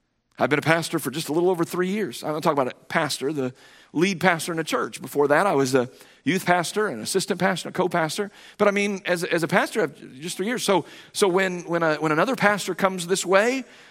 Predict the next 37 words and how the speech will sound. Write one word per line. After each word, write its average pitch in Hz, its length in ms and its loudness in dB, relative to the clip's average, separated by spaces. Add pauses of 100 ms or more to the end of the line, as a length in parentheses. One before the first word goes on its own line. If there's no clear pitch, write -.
(140)
boy, 208 160 4
I'm, 226 260 4
I'm 214 200 2
picking 220 280 -2
their 202 120 2
brain. 190 340 0
"What 160 60 2
do 208 60 0
you 220 40 0
think 233 180 -4
about 208 240 -2
this? 214 380 -2
And 156 100 -2
what, 214 200 2 (200)
how 190 140 6
did 240 120 -2
you 233 100 2
handle 226 300 0
that?" 202 500 2
And, 170 120 0 (240)
and, 190 280 2
uh, 180 100 6
I'm, 294 300 -2
I'm 262 140 -4
wanting 294 240 -2
to 185 100 4
hear 220 480 0
from 175 220 -4
those 196 400 2
that 185 120 4
have 175 180 2 (240)
accomplished 208 640 2
more 226 260 4
than 220 120 2
I've 269 180 2
accomplished. - 440 0 (460)
I, - 140 -4